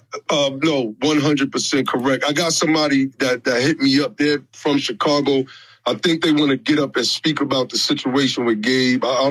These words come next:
I don't know if that's something you wanna do, 'cause I, I don't know everything. You know, I just, I just know what I know, and we support all candidates that's running on the reparations platform over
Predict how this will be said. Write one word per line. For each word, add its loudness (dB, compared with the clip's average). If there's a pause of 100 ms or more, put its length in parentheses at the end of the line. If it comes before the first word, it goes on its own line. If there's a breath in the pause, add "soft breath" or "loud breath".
(100)
I 2
don't 2
know 2
if -6 (240)
that's 0
something 0
you -2
wanna 2
do, 2 (360 loud breath)
'cause 2
I, 0
I 0
don't 2
know 0 (200)
everything. -2
You 2
know, 4
I 0
just, 0
I 2
just 0
know 4
what 2
I 0
know, 2 (280 loud breath)
and 2
we 2
support -2 (160)
all 2
candidates -2
that's -2
running 2
on 2
the 2
reparations 0 (400)
platform 2
over 2